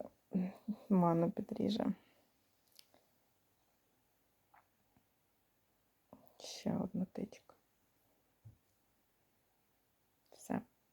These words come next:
добили. І команда пасивна, і, і не вийшло.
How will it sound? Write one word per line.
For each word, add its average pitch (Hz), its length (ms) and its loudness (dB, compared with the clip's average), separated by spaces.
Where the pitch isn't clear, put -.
добили. 175 680 2
І 175 160 4
команда 190 560 10
пасивна, 160 760 -2
і, 185 260 2
і 220 140 12
не 247 160 12
вийшло. 165 680 10